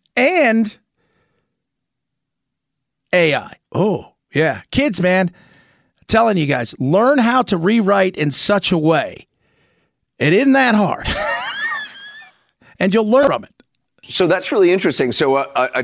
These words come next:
Speaker 2: a, a teacher, hypothetically, could use your program, run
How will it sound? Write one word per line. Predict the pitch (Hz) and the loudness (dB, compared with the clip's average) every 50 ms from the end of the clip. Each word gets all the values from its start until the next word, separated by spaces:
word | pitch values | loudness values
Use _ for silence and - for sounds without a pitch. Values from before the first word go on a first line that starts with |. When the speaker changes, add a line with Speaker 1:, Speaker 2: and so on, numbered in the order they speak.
| - - - - | -6 -8 -8 -6
Speaker 2:
a, | 123 123 - 120 | -6 -4 -2 -4
a | 117 | -4
teacher, | - - - 233 247 - - 127 107 | -2 -2 -2 -2 -2 -2 -2 -2 -2
hypothetically, | 98 131 123 104 113 95 - 117 107 107 104 - 117 113 107 107 110 101 - - - - _ _ | -4 -4 -6 -4 -6 -4 -2 -2 0 -2 -2 -2 -2 -2 0 0 -2 -4 -6 -10 -20 -20 _ _
could | - - 135 127 | -4 -2 0 2
use | 131 160 185 190 170 - | 2 2 2 2 2 0
your | 160 131 | -2 -2
program, | 104 - 185 190 180 143 143 127 123 120 117 113 110 98 - _ _ _ - - - | -2 -2 -2 -2 -2 0 0 0 0 -2 -2 -4 -6 -8 -10 _ _ _ -20 -18 -10
run | - 117 120 135 143 156 165 160 156 151 | -4 -2 0 0 0 0 0 0 0 0